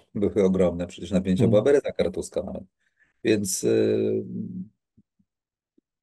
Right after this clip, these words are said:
Speaker 2: Może zawsze jakaś rewolucja była właśnie. Czy co teraz nas czeka? Czy to rzeczywiście jakoś się tak wygasi i jakoś przejdziemy przez to, czy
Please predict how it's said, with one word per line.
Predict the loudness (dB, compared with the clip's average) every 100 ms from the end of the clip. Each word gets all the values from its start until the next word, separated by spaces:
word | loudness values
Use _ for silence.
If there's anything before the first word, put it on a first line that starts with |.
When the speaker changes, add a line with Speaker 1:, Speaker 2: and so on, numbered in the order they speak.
| _
Speaker 2:
Może | 0 2
zawsze | 2 0 0
jakaś | 2
rewolucja | 2 2 2 2 2
była | 2 0
właśnie. | 0 -4
Czy | -4 -4
co | -4
teraz | -2 0 0
nas | -2 -4
czeka? | -6 -4 -6
Czy | -2
to | 0
rzeczywiście | 0 -2 -2 -4
jakoś | -4 -4
się | -4
tak | -4 -2
wygasi | 0 0 0 -2
i | 0
jakoś | 2 0 -4 -4
przejdziemy | -2 0 0 0 -2
przez | -4 -6
to, | -4 -4
czy | -2 -2 -2